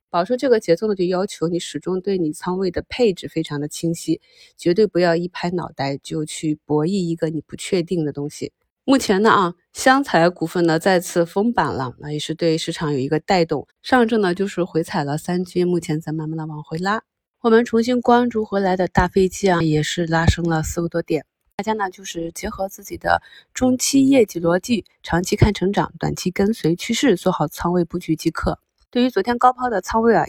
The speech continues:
因为呢也是临近春节，大家呢要根据自己的持仓情况，如果你的仓位比较轻呢，那还是要及时的把你看好的这些个股啊，有差价或者回踩到位就接回来。但如果你的仓位比较重呢，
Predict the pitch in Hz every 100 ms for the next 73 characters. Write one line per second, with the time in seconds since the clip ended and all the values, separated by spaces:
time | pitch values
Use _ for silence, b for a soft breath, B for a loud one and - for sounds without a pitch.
0 | 170 190 185 180 156 156 - 165 165 190
1 | 220 202 - 240 - 165 - 180 - 175
2 | 175 160 160 175 180 175 165 185 165 151
3 | 156 165 175 175 - 165 220 170 B B
4 | B 196 247 214 185 - 220 202 170 175
5 | 175 - 202 180 175 170 - 156 165 180
6 | 170 - 165 - 175 170 B B B 185
7 | 180 - 190 185 151 175 190 190 247 240
8 | - 139 139 147 - 190 - 196 - B
9 | B - 185 151 151 165 156 147 160 165
10 | 143 - 170 170 175 143 170 B B B
11 | - 208 208 208 180 170 - 202 190 165
12 | 185 170 - 220 190